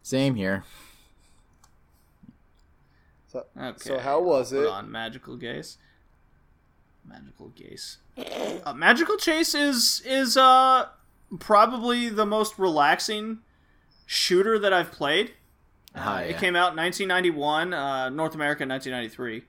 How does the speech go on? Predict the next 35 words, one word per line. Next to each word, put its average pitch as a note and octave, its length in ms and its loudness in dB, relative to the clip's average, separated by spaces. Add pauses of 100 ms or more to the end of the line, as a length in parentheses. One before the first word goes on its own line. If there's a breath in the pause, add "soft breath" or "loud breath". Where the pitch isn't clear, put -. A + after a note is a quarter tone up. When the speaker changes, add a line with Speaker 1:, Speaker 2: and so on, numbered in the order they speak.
(520 soft breath)
Speaker 3:
Uh, A#2 300 -8
for - 160 -14
TurboGrafx F3+ 640 2
sixteen D#3 460 -6
slash D3 260 -6
P D3 100 -8
C D#3+ 200 -8
Engine, C#3+ 380 -10 (100)
developed D3 320 -4
by C#3 100 -4
Quest. - 640 -6 (560)
Uh, B2 40 -20 (120)
I'm A2 100 -14
not C#3+ 200 -2
familiar A#2 340 -10
with A#2 100 -14
them G#2 220 -14
really G#2 240 -14
at G2 60 -14
all. F2+ 320 -14 (180)
And, G#2+ 260 -20
uh, F#2+ 280 -18 (1200)
you D#3+ 100 -12
know F#3 80 -4
what? G#3 160 -2
I'll F3+ 100 -2
just, F3+ 320 -12
I'll D3+ 100 -12
just D3 180 -14 (400)
click C3+ 280 -10
on B2+ 200 -8
it - 80 -16
ri-, B2+ 260 -8
right C#3 320 -8
fast. - 560 -8